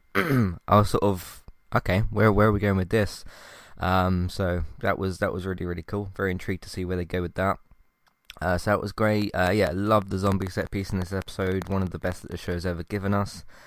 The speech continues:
Um, yeah, good, cool to see, like, Aaron talking about Eric again. Um, what, what, something I really like in entertainment, and the M C U does this quite a lot because it's been around for fourteen years, especially in the She-Hulk episode, <laughs> um,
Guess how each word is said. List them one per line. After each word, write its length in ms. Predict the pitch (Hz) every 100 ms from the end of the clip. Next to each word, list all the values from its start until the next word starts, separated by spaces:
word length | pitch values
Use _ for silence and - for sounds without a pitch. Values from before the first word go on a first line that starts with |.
| - - - - - -
Um, 760 | - 110 113 113 113 113 113 110 - _ _ -
yeah, 180 | 190 160
good, 180 | - 139
cool 160 | - 147
to 80 | -
see, 300 | 139 139 131
like, 360 | 127 - - -
Aaron 320 | 113 120 127
talking 260 | 127 120 113
about 200 | 110 110
Eric 280 | 101 107 113
again. 540 | 117 113 113 123 123 117 -
Um, 400 | 104 107 110 113 - - -
what, 200 | 139 -
what, 160 | - -
something 320 | 202 226 226
I 60 |
really 260 | 208 180 156
like 340 | 131 120 110
in 140 | 110 107
entertainment, 760 | 104 101 - 104 95 87 82 - -
and 240 | 101 98
the 60 | 110
M 140 | 117
C 160 | 104 104
U 160 | 101
does 220 | 95 92 87
this 180 | 90
quite 260 | - - 85
a 40 |
lot 200 | 87 87
because 260 | - - 87
it's 140 | 85
been 160 | - 92
around 200 | 90 85
for 100 | -
fourteen 420 | - 82 - 90
years, 340 | 90 80 - -
especially 480 | - 113 101 104 95
in 80 | 87
the 60 |
She-Hulk 420 | - 101 90 -
episode, 420 | 92 - - 92 - - -
<laughs> 760 | - - - - - - - -
um, 420 | 101 98 95 90